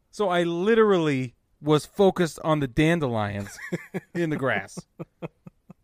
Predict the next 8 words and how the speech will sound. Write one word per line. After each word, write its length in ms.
And 140
I 60
remember, 440
I 160
still 420
never 280
got 200
a, 80